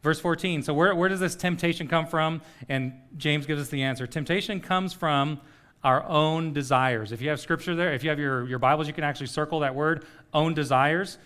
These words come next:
It comes from within. And then it says, "which entices us." And so that desire grows, it entices us, kind of allures, uh, gives us an allure,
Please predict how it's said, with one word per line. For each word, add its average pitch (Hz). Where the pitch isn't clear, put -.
It 143
comes 202
from 196
within. 170
And 143
then 170
it 185
says, 165
"which 151
entices 156
us." 131
And 135
so 147
that 170
desire 175
grows, 156
it 147
entices 156
us, 170
kind 156
of 143
allures, 165
uh, 147
gives 151
us -
an 143
allure, 151